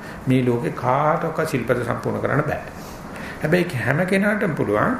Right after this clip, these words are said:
සීන සීලේ අදි සීලයක් පාටපත් කරන්න. තියෙනවට වැඩිය පොඩ්ඩක් පරිතද කරගෙන, අ, සුද්ධ කරගන්න. ඒ වගේම අහගන්න එක, දැනගන්න එක, දන්න කෙනෙක් එක්ක සාකච්ඡා කරලා ඒ සාකච්ඡා කරන්නේ මේ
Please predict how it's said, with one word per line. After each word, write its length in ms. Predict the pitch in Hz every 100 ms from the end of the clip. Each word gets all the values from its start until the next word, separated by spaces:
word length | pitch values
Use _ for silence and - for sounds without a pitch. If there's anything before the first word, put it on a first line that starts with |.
| - -
සීන 640 | - - - 139 160 175
සීලේ 340 | 170 143 180
අදි 220 | 156 139
සීලයක් 460 | 165 185 135 101 -
පාටපත් 460 | 85 82 - 87 -
කරන්න. 240 | - -
තියෙනවට 400 | - 113 104 95
වැඩිය 320 | 92 98 117 160
පොඩ්ඩක් 380 | - 127 135
පරිතද 440 | 131 117 107 101 98
කරගෙන, 380 | - 127 - -
අ, 1000 | - - - - - - - - - -
සුද්ධ 280 | 151 135
කරගන්න. 360 | 131 - 80 - -
ඒ 140 | - 127
වගේම 320 | 113 131 185 170 - - - - - - - -
අහගන්න 640 | 147 135 135 101 87 -
එක, 160 | - - - - -
දැනගන්න 580 | 120 117 127 107 95 92
එක, 140 | 90 95
දන්න 260 | 113 113
කෙනෙක් 280 | 107 113 104
එක්ක 180 | 110 110
සාකච්ඡා 520 | - - - - 117
කරලා 300 | - 139 147
ඒ 100 | 135
සාකච්ඡා 460 | 127 123 143 139 135
කරන්නේ 360 | 143 135 151
මේ 200 | 147 135